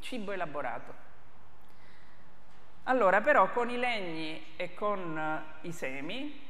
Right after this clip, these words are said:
si sono potuti fare questi studi, appunto, con gli isotopi stabili, ricon-, riconoscendo la curva climatica che c'era ad Aslan Tepe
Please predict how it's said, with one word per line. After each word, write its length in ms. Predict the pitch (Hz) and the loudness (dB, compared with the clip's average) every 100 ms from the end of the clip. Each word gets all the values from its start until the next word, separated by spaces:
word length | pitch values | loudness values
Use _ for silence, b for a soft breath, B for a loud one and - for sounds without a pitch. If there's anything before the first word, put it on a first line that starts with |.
| - | -4
si 80 | 220 | -4
sono 220 | 208 214 | -2 0
potuti 320 | 190 190 185 180 | 0 -2 -4 0
fare 260 | 196 160 | 0 2
questi 260 | 170 170 170 | 0 -4 -4
studi, 460 | - 269 233 151 | -4 -2 -2 -2
appunto, 600 | 147 - 196 165 139 139 131 | -2 -2 -2 -2 -4 -4 -4
con 120 | 160 | -2
gli 80 | 151 | -2
isotopi 440 | 151 156 139 143 | -2 -4 -4 -4
stabili, 560 | 156 147 120 147 185 233 | -4 -4 -4 -4 -4 -4
ricon-, 420 | 247 269 277 247 | -4 -2 -4 -4
riconoscendo 1000 | 254 277 269 254 247 - 175 156 156 175 | -4 -2 -2 -2 -4 -2 -2 -2 -2 0
la 160 | 185 185 | 0 0
curva 560 | 285 302 254 185 170 | 0 0 0 0 -2
climatica 800 | 170 180 185 175 139 131 135 147 | -2 -2 -2 -2 -2 -4 -4 -4
che 120 | 156 | -4
c'era 240 | - 190 156 | -2 0 0
ad 100 | 147 | 0
Aslan 360 | 143 151 147 | -2 -4 -4
Tepe 380 | 214 214 226 254 | -4 -2 -2 -2